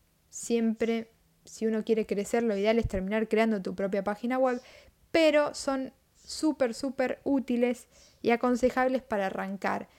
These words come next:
Empezar a ver cómo reacciona tu público frente a lo que vos vendés, empezar a concretar unas pequeñas primeras ventas y ese dinero a lo mejor utilizarlo para reinvertir en hacer crecer tu negocio digital. En conclusión, lo primero que tenés que hacer es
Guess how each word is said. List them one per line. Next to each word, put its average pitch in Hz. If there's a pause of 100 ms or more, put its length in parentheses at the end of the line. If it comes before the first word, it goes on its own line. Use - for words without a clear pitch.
(140)
Empezar 214
a 247
ver 262 (340)
cómo 277
reacciona 226
tu 208
público 240
frente 214
a -
lo 190
que 190
vos 202
vendés, 240 (220)
empezar 208
a 247
concretar 202
unas 220
pequeñas 220
primeras 208
ventas 254
y 202
ese 214
dinero 208
a -
lo 202
mejor 220 (280)
utilizarlo 202
para 226 (200)
reinvertir 214
en 220
hacer 220
crecer 214
tu 208
negocio 190
digital. 170 (1040)
En 214
conclusión, 247
lo 196
primero 208
que 214
tenés 214
que -
hacer 269
es 262